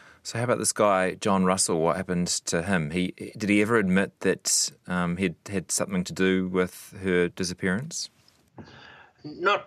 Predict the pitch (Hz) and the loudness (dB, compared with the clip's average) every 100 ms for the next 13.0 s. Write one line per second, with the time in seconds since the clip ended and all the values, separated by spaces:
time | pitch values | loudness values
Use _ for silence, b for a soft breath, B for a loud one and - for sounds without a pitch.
0 | - 151 165 143 87 - 139 131 131 - | 0 2 4 2 0 2 2 2 -2 -8
1 | - 147 139 135 127 127 120 113 - _ | -2 2 2 4 2 2 0 -4 -14 _
2 | - _ _ _ - - 147 151 135 135 | -20 _ _ _ -14 -2 2 4 2 -2
3 | - - - 135 127 123 120 117 - _ | -8 -10 -6 0 2 2 0 -2 -8 _
4 | _ 127 147 160 - 113 110 104 101 104 | _ 2 2 2 2 2 4 2 0 -4
5 | 95 - 139 135 131 104 95 92 104 98 | -2 0 2 4 4 2 2 0 0 0
6 | 95 95 113 113 82 82 - 101 90 90 | -2 0 2 2 0 -6 -10 -8 -6 -6
7 | 87 B B B B B B B _ - | -8 B B B B B B B _ -16
8 | - 104 107 117 127 110 101 - 95 98 | -8 -2 0 0 0 0 0 0 2 4
9 | 104 110 107 98 95 95 87 - _ _ | 4 4 2 0 0 0 -2 -6 _ _
10 | _ - 104 98 101 104 98 95 95 98 | _ -8 -6 -6 -2 0 2 2 2 2
11 | 98 95 98 101 - 104 117 - 87 90 | 0 0 0 -2 0 2 2 -2 -6 -6
12 | - - - 101 - - 98 110 113 - | -8 -10 -8 -8 -8 -2 0 0 -2 -8